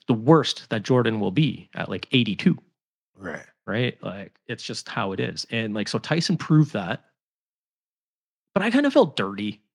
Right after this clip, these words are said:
Speaker 1: right? Like, it's like, why is this old man in there? I get that he needs money. I get it. But, like, can't we just
Speaker 2: Yeah.
Speaker 1: make another Hangover and just pay him a little bit more?
Speaker 2: I'm
Speaker 1: Like
Speaker 2: surprised, I'm surprised by, um, Roy Jones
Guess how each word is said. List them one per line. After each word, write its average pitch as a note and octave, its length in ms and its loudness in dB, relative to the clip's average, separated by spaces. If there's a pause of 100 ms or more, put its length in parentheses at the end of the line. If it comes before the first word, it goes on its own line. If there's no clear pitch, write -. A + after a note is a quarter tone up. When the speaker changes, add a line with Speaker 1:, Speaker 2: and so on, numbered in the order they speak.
(140)
Speaker 1:
right? B2 280 -2
Like, A2 180 -2
it's B2 120 -6
like, A2 140 -2 (180)
why D#3+ 140 6
is F#3 120 4
this D#3 240 -2
old B2+ 260 2
man G#2+ 200 -2
in F#2+ 160 -8
there? F#2+ 200 -4
I A2 100 -4
get - 460 -4
that E4 120 -4
he E4 100 2
needs D4+ 260 0
money. D3 320 2 (880)
I G#2 60 -10
get - 180 -4
it. A#3 160 0 (280)
But, A2+ 120 0
like, G#2 260 -2
can't C#3+ 180 0
we D#3 60 6
just D#3 180 2
Speaker 2:
Yeah. - 80 2
Speaker 1:
make C3 80 0
another C#3 240 4
Hangover D#3 600 4
and A2+ 160 -2
just - 140 -4
pay A#2 200 0
him C#3 120 2
a C#3 40 2
little C#3 160 2
bit D3 140 0
more? D3+ 280 -2 (140)
Speaker 2:
I'm F3+ 160 -2
Speaker 1:
Like G3+ 60 -4
Speaker 2:
surprised, A3+ 800 -2
I'm F3 160 -2
surprised F3 560 -6
by, A#2+ 480 -2 (420)
um, F#2+ 380 -12
Roy G2 380 -12
Jones D#2+ 520 -16